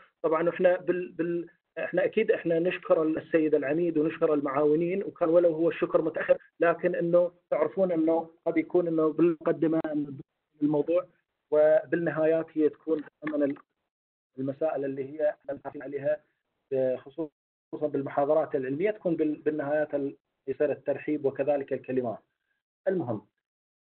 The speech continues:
آه، إذن هذا الجيل، هذا الجيل والاستعدادات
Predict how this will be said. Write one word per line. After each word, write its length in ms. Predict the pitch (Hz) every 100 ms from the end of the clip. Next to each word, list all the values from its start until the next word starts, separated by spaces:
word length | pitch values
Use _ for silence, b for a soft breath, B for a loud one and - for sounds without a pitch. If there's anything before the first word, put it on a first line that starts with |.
| _ _ _ 156
آه، 40 |
إذن 540 | 175 180 214 240 220
هذا 400 | 180 226 277 220
الجيل، 600 | 185 139 143 131 123 131 -
هذا 360 | - 240 262 202
الجيل 320 | 139 151 139
والاستعدادات 840 | 151 147 - 147 156 185 220 254